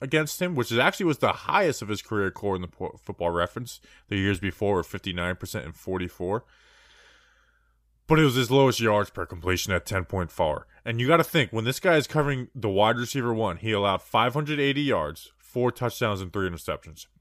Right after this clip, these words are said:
I mean, imagine if your number one wide receiver had five hundred eighty yards and four touchdowns.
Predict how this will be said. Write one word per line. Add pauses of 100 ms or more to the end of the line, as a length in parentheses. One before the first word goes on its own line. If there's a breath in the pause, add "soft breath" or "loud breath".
(140)
I
mean,
imagine
if
your
number
one
wide
receiver (340 soft breath)
had
five
hundred
eighty
yards (120)
and
four
touchdowns.